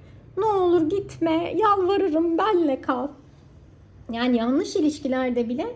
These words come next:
kurban rolüne giriyorsunuz. Sizin bundan çıkmanız gerekecek ve bu sizin için uzun zaman alacak. Çünkü siz hep şunu öğrenmişsiniz. İyilik ve anlayış olursa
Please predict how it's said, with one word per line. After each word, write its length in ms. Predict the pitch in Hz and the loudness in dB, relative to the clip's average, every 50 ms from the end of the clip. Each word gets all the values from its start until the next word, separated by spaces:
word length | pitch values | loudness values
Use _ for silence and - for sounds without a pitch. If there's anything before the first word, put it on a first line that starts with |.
| - - - - - - - - | -12 -20 -20 -20 -20 -20 -20 -20
kurban 560 | - - 311 302 294 277 302 320 330 339 330 285 | -4 0 0 2 2 2 2 2 2 2 2 0
rolüne 380 | 254 220 208 185 185 180 180 | 0 0 -2 -6 -8 -8 -10
giriyorsunuz. 760 | 175 - - - - - - - - - - - - - - - - - - - - - - | -10 -12 -14 -12 -12 -14 -14 -14 -16 -18 -20 -20 -20 -20 -20 -20 -20 -20 -20 -20 -20 -20 -20
Sizin 340 | - - 294 311 392 480 622 605 539 392 | -6 -4 -4 4 4 4 4 4 0 0
bundan 440 | 330 370 349 339 349 381 392 403 370 | 2 4 4 4 2 2 0 -2 -6
çıkmanız 600 | - - - - - 285 277 285 294 285 262 240 | -8 -12 -16 -6 -4 0 2 2 0 0 -2 -4
gerekecek 680 | 240 208 196 190 190 - 202 196 208 185 - - - | -4 -4 -6 -6 -8 -10 -10 -10 -10 -12 -12 -4 -2
ve 200 | 269 277 247 262 | -2 -2 0 -2
bu 100 | 339 427 | -2 -2
sizin 300 | - - 359 330 403 381 | -2 -2 -2 0 0 0
için 240 | 359 349 - 359 330 | 0 0 0 0 2
uzun 280 | 311 269 277 311 311 | 2 2 4 2 2
zaman 340 | 262 220 214 202 185 170 170 | 2 2 -2 -4 -4 -8 -10
alacak. 420 | 170 170 - - - - - - - - - - - - - - - - - - - - - - - - - | -12 -14 -14 -16 -16 -18 -20 -20 -20 -20 -20 -20 -20 -20 -20 -20 -20 -20 -20 -20 -20 -20 -20 -20 -20 -20 -20
Çünkü 420 | - - 453 554 571 - 277 220 170 - - - - - - - - - - - - | -2 2 2 2 4 2 0 -2 -2 -4 -10 -16 -20 -20 -20 -20 -20 -20 -20 -20 -18
siz 500 | - - - 539 587 466 392 392 - - - - - - - - - - | -18 -2 0 4 4 4 2 2 -6 -12 -18 -20 -20 -20 -20 -20 -16 -2
hep 200 | - 523 539 - | 0 0 0 0
şunu 300 | - - - 370 370 415 | -4 -6 -4 -4 -2 -2
öğrenmişsiniz. 1080 | 415 370 285 240 208 196 190 185 180 185 180 - - - - - 185 185 160 - - - - - - - | -2 0 0 0 -2 -4 -6 -8 -8 -10 -12 -12 -14 -16 -16 -14 -12 -12 -12 -14 -16 -20 -20 -20 -4 2
İyilik 460 | 285 302 349 381 381 494 494 - 392 | 4 4 4 6 4 4 2 2 0
ve 60 | 359 | 0
anlayış 560 | 339 302 320 339 339 339 339 330 320 311 302 262 - | 0 0 0 0 0 0 0 0 0 -2 -4 -4 -2
olursa 540 | 320 359 370 392 349 320 - - - 330 | -2 -2 0 -2 -4 -6 -8 -10 -8 -8